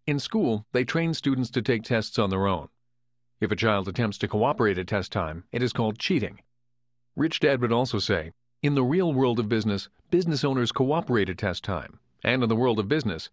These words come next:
every day is test time." For people considering building a powerful and successful business, I think this lesson on teamwork is crucial. It is one of the primary keys to my financial success.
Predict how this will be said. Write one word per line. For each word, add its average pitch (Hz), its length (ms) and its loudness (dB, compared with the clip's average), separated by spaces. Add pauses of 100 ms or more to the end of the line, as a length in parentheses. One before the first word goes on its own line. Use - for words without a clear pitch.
(120)
every 117 300 0
day 127 300 2
is 85 180 -4
test - 300 -4
time." 58 320 -8 (1160)
For 151 100 2
people 202 240 0
considering 151 480 2
building 123 300 4
a 104 40 0
powerful 123 460 2
and 101 120 0
successful 113 480 -2
business, 95 440 -2 (320)
I 143 120 -2
think 220 180 -2
this 165 160 -2
lesson 143 300 0
on 110 120 0
teamwork 117 440 0
is 98 100 -2
crucial. - 480 -4 (580)
It 147 100 0
is 147 100 0
one 196 120 2
of 180 60 0
the 143 60 4
primary 180 480 0
keys 139 320 -2
to 120 80 0
my 104 120 4
financial 104 440 0
success. - 560 -6